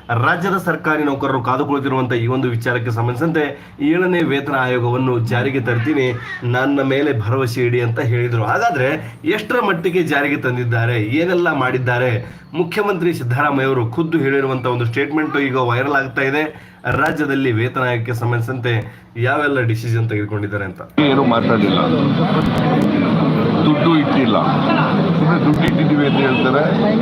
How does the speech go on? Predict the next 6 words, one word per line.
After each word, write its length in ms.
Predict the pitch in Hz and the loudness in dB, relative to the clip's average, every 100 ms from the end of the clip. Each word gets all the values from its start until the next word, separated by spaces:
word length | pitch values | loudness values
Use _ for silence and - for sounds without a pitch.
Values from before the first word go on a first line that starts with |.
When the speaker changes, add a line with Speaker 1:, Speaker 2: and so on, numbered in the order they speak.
| - | 2
Speaker 2:
ಎಲ್ಲಿ 160 | 160 160 | 4 2
ಇಟ್ಟಿದ್ದಾರೆ 380 | 156 143 135 | 2 2 2
ದುಡ್ಡು? 280 | 123 120 143 135 113 113 - - - - - - 196 - - - - - - 185 - 175 165 196 226 208 170 | 2 2 2 2 2 2 2 2 2 2 2 2 2 2 2 2 2 2 2 2 2 2 2 2 2 4 4
ದುಡ್ಡು 260 | 160 175 | 4 4
ಇಟ್ಟಿಲ್ಲ. 360 | 165 - 135 104 101 113 - - - - - - - | 4 2 2 2 2 0 0 0 2 2 2 2 2
ಅದರಿಂದ 340 | 151 170 175 | 4 2 4